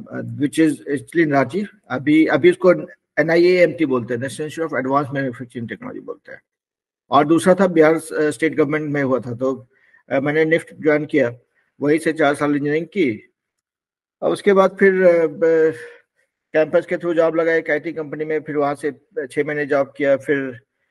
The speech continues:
अ, Infosys में ज्वाइन किया और अभी Infosys में हूँ पिछले तेईस साल से। उम्मीद करता हूँ आगे भी रहूँगा।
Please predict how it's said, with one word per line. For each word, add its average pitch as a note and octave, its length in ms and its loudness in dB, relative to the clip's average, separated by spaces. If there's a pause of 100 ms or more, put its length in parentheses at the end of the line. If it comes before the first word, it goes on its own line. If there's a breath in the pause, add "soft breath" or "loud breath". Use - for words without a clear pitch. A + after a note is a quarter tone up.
(180)
अ, C3 100 -4
Infosys C3 380 -4
में D3 100 -4
ज्वाइन C3+ 240 -2
किया C#3+ 160 0
और C#3 60 2
अभी D3 180 -2
Infosys F#3 320 -2
में F#3 100 -2
हूँ F3+ 100 -2
पिछले D#3+ 240 -4
तेईस D3+ 200 -4
साल C#3+ 140 0
से। D#3 180 -12 (260)
उम्मीद C3+ 220 -10
करता C3+ 260 0
हूँ C3+ 80 4
आगे C3 100 -2
भी C#3+ 100 -2
रहूँगा। C3+ 300 -4